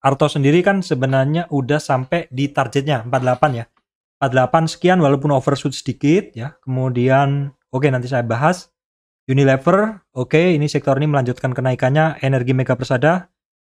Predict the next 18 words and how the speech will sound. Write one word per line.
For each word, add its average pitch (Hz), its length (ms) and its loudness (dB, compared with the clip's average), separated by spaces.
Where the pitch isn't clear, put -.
ini 175 720 4
biasanya 143 400 2
saya 139 160 2
bahas 127 160 0
pagi, 127 400 0
tapi 131 160 -2
hari 120 240 -2
ini 139 80 -4
saya 131 160 -2
nggak 113 240 -4
bikin 117 240 -6
video 113 240 -4
pagi. 113 320 -6
Lsip 160 540 -2
adalah 120 320 -4
dari 117 400 -2
sektor, 117 580 -6
eh, 113 300 -4